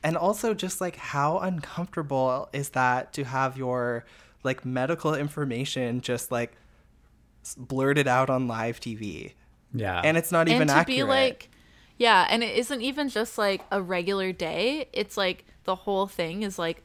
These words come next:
Speaker 3: "We have to pull you because you might give covid to
Speaker 1: The
Speaker 3: the
Speaker 1: vice
Speaker 3: vice
Speaker 1: president.
Speaker 3: president."
Speaker 2: But also that it happened with the, like,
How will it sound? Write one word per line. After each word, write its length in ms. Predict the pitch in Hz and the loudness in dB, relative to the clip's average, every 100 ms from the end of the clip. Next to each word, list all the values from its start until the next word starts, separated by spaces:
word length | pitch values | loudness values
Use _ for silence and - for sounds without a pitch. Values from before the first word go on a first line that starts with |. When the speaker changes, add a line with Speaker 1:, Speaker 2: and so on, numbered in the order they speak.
| - | -16
Speaker 3:
"We 140 | 165 190 | -4 0
have 160 | 196 | 0
to 80 | - | -2
pull 300 | 214 - 175 | -6 -2 -2
you 200 | 175 220 | 0 -2
because 400 | 233 220 202 190 | -4 -4 -6 -6
you 280 | 165 180 202 | -6 -4 -2
might 280 | 196 185 - | -2 -4 -2
give 380 | 175 156 170 - | -2 0 -4 -6
covid 540 | 220 151 190 208 220 - | -2 -2 0 -2 -2 -4
to 400 | - 208 175 170 - | -2 0 0 -2 -6
Speaker 1:
The 80 | |
Speaker 3:
the 20 | 131 | -4
Speaker 1:
vice 220 | - 117 | -2 0
Speaker 3:
vice 200 | 160 165 | -2 -2
Speaker 1:
president. 440 | 123 156 156 - | -4 -4 -6 2
Speaker 3:
president." 0 | |
Speaker 2:
But 180 | 143 143 143 | 4 4 6
also 380 | 139 151 175 160 | 6 4 2 2
that 220 | 156 151 | 2 2
it 120 | 147 135 | 0 -2
happened 560 | - 139 139 147 143 | -4 -4 -2 -2 0
with 240 | 131 123 127 | -2 -4 -2
the, 100 | 127 | -2
like, 460 | 123 113 110 - | 0 0 -2 -8